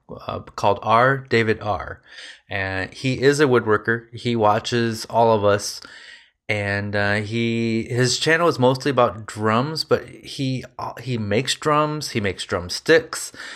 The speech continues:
he experiments with different things. There's drum hacks, and it's just, it's a really good channel. And, uh, you don't even have to like drumming to enjoy it. There's some good maker things. If you like, if you're a maker, you'll enjoy the channel. It's called R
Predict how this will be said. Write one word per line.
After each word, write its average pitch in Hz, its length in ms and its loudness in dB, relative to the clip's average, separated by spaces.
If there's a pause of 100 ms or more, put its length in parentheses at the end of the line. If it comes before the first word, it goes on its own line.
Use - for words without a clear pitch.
(220)
he 107 340 -4
experiments 135 1040 0
with 120 220 -2
different 107 360 -2
things. 147 640 -4
There's 98 260 -4
drum 98 300 0
hacks, - 640 -2 (400)
and 98 380 -2
it's 120 140 0
just, 143 180 0
it's 156 160 -4
a 160 60 -4
really 165 200 4
good 156 180 2
channel. 156 440 2 (580)
And, 107 260 0
uh, 107 100 4
you 127 180 -2
don't 160 160 4
even 151 180 0
have 139 160 2
to 123 80 2
like 117 240 4
drumming 110 440 2
to 113 100 -2
enjoy 98 320 4
it. 92 100 2
There's 98 160 -2
some 104 140 -6
good 107 320 0
maker 95 240 -4
things. 90 260 -8
If 95 140 -6
you 104 80 0
like, 101 260 2 (400)
if 120 100 -8
you're 139 140 6
a 139 40 4
maker, 120 380 2
you'll 110 280 2
enjoy 95 240 0
the 85 80 -4
channel. 82 400 -8 (440)
It's 98 140 -12
called - 220 -6
R 107 400 0